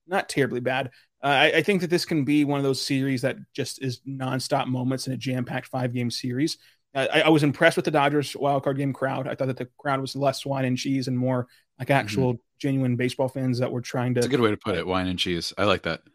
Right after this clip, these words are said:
Speaker 1: trying to get kinda energized.
Speaker 2: Mm-hmm.
Speaker 1: And I know that San Fran's gonna bring it. Like, I know that the San Fran crowd will be awesome. They'll have the orange towels. They'll just be screaming their heads off and going berserk.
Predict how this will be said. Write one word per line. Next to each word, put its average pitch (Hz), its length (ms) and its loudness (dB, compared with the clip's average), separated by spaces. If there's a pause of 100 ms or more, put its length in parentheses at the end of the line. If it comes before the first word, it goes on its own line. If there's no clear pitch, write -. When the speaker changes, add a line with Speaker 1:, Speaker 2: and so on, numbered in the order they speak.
(280)
Speaker 1:
trying 143 240 2
to 139 80 2
get 139 200 4
kinda 135 220 0
energized. 139 600 -2 (600)
Speaker 2:
Mm-hmm. 101 120 0
Speaker 1:
And 165 120 4
I 160 120 8
know 160 300 8
that 147 180 6
San 135 180 0
Fran's 131 200 -2
gonna 127 120 -6
bring 120 180 -6
it. - 120 -6
Like, 135 120 -6
I 135 60 0
know 156 160 4
that 156 100 6
the 143 100 0
San 147 220 0
Fran 135 200 0
crowd 135 180 2
will 135 80 2
be 127 100 0
awesome. 131 360 -2
They'll 127 80 0
have 127 180 -2
the 127 80 -2
orange 131 260 -4
towels. 131 380 -2
They'll 131 100 -2
just 123 160 -8
be 131 120 -2
screaming 139 480 -4
their 131 100 -2
heads 127 300 -4
off 123 220 -2
and 127 80 -4
going 123 260 -2
berserk. 123 520 0